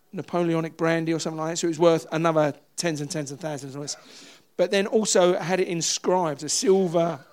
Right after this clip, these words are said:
thing around it. But actually, and it's signed by Nelson Mandela in this silver. And I s-, and he said, "This sits pride of place in the hotel behind reception.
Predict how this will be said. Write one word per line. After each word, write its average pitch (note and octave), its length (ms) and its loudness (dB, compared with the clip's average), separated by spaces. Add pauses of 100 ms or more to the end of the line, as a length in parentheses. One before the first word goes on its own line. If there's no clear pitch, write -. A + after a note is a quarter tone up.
thing E3+ 180 0
around F3+ 340 0
it. D#3 120 -10 (480)
But G#3+ 100 4
actually, F#3+ 500 0
and G3 160 0
it's G3 160 -4
signed F#3 640 0 (120)
by E3 340 0
Nelson F3 400 -2
Mandela E3 720 -2
in F#3+ 200 0
this F#3 120 2
silver. F#3 400 2
And E3 140 -8
I E3 80 -6
s-, - 180 -8 (460)
and F3 80 -4
he F3 80 0
said, F3+ 400 2
"This A3 260 2
sits - 500 0 (140)
pride G#3 320 -2
of E3+ 140 -6
place E3 500 -6 (460)
in G#3+ 160 4
the G3 80 2
hotel D#3 480 0
behind E3+ 360 0
reception. E3 520 -4